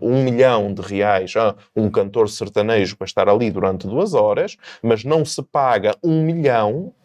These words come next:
não se paga um milhão para infraestruturas como estradas, escolas, saúde, mais do que necessárias para que, de facto, exista um ponto de apoio muito forte para as pessoas poderem crescer.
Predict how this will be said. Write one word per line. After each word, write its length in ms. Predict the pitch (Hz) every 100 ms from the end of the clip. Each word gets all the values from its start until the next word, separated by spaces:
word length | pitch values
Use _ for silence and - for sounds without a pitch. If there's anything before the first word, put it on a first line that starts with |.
| _ _ _ -
não 160 | 110
se 120 | 110
paga 320 | 110 123 101 107
um 100 | 139
milhão 360 | 175 120 156
para 420 | 180 123 131 180 -
infraestruturas 1160 | 135 131 - 113 - 110 110 127 113 98 98 - - -
como 420 | - 120 104 98 98
estradas, 840 | - - 101 101 104 104 104 - - _
escolas, 760 | - - 113 101 104 113 127 - - - - -
saúde, 760 | - - 135 123 120 113 170 233 _ _ _ -
mais 540 | 123 135 185 180 139
do 100 | 113
que 120 | 113 120
necessárias 760 | 120 - - - 107 123 180
para 220 | - - 135
que, 100 | 151
de 80 |
facto, 460 | 156 - 104 - 127
exista 520 | 127 110 143 123 -
um 100 | 98
ponto 320 | 101 117 101 107
de 80 |
apoio 340 | 131 - 104 98
muito 300 | 113 110 110
forte 320 | - 113 151 _ - -
para 120 | 98
as 80 | -
pessoas 200 | 117 110
poderem 440 | 113 107 98 98
crescer. 480 | - - - -